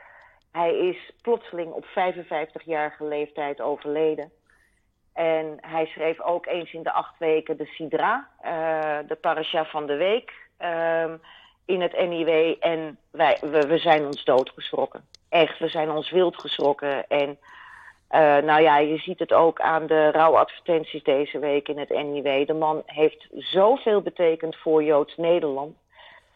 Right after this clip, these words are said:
Nooit vanuit een ego-gedachte, altijd ook vanuit een dialooggedachte.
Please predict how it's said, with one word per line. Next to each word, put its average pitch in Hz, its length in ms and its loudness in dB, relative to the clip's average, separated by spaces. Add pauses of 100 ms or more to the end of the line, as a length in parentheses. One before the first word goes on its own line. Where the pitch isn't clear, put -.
(160)
Nooit 220 320 4
vanuit 165 420 2
een 151 140 -6
ego-gedachte, 160 1200 0
altijd 160 600 0
ook 170 200 4
vanuit 156 400 -2
een 156 140 -8
dialooggedachte. 156 1500 2